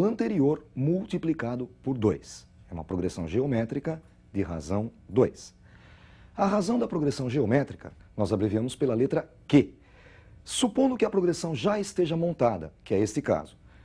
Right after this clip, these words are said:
para encontrar a razão, basta dividir um termo pelo anterior.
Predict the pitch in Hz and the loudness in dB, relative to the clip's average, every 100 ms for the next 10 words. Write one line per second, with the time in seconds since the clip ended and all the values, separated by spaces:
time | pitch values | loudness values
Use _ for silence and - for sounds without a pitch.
0 | - - 196 240 202 156 117 98 90 80 | -20 0 2 2 0 2 2 2 -2 -2
1 | 127 - - - - 135 175 180 170 214 | -4 -6 -20 -20 0 2 2 0 2 2
2 | 165 110 127 202 139 139 165 196 - _ | 4 2 2 4 6 6 4 -4 -12 _
3 | - 117 107 113 117 165 107 | 2 4 4 2 2 4 4